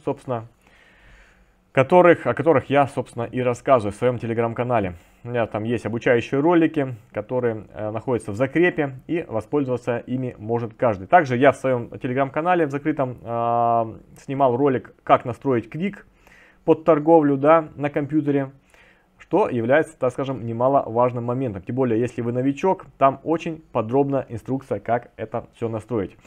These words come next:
Вот, поэтому, еще раз повторюсь, резюмируя,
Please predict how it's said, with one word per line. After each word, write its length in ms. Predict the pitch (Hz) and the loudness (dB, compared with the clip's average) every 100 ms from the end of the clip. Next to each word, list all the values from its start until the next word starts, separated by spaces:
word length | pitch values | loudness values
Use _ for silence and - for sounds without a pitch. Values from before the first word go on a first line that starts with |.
| - - - _ - | -20 -20 -20 _ 4
Вот, 240 | 180 - | 6 8
поэтому, 460 | 185 208 190 180 - - | 8 8 6 4 2 -8
еще 200 | 156 170 | 2 4
раз 100 | 127 | 4
повторюсь, 440 | 127 143 127 - - | 0 0 -2 -2 -4
резюмируя, 800 | 127 127 160 202 185 151 - | -2 0 0 4 8 8 6